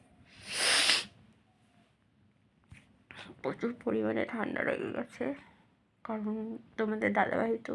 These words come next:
ফ্যান চালিয়ে ঘুমায়, ঠিক আছে? আর আমার একটুতেই না, মানে, প্রচুর ঠান্ডা লেগে যায়। আমি ব্ল্যাঙ্কেট গায়ে দিই, তবুও আমার দেখো ঠান্ডা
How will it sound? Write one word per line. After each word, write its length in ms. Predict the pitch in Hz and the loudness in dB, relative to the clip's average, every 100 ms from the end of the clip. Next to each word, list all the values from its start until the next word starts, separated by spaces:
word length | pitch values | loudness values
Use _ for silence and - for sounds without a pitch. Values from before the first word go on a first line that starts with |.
| 247 | -4
ফ্যান 200 | - 214 233 | -2 0 0
চালিয়ে 320 | 226 214 226 208 | -2 -2 -2 -4
ঘুমায়, 320 | 208 208 226 - | -4 -8 -8 -8
ঠিক 140 | - - | -8 -6
আছে? 160 | 277 226 202 - - - - - - - - - - - - - | -6 -6 -8 -14 -20 -20 -20 -20 -20 -20 -20 -20 -20 -20 -10 0
আর 80 | 202 208 | 0 2
আমার 160 | 208 - | -2 -4
একটুতেই 400 | - - 220 254 247 | -6 -6 0 0 2
না, 60 | 254 202 | 0 0
মানে, 160 | 190 196 - | -2 -4 -8
প্রচুর 260 | 226 - - | -12 -12 -8
ঠান্ডা 240 | - 202 208 | -4 -2 -2
লেগে 220 | - - - | -6 -8 -8
যায়। 160 | - 202 - - - _ - - - - - - _ _ _ _ _ _ _ _ _ _ _ - | -8 -8 -16 -20 -20 _ -14 -6 -4 -2 -4 -6 _ _ _ _ _ _ _ _ _ _ _ -10
আমি 220 | - 214 226 233 | -2 4 4 4
ব্ল্যাঙ্কেট 400 | 233 226 233 247 | 4 4 2 0
গায়ে 140 | 202 196 | 0 0
দিই, 120 | 220 208 | 0 -2
তবুও 220 | 208 - | -2 0
আমার 140 | 220 - | 0 -2
দেখো 140 | - - - | -4 -8 -4
ঠান্ডা 200 | 220 | -2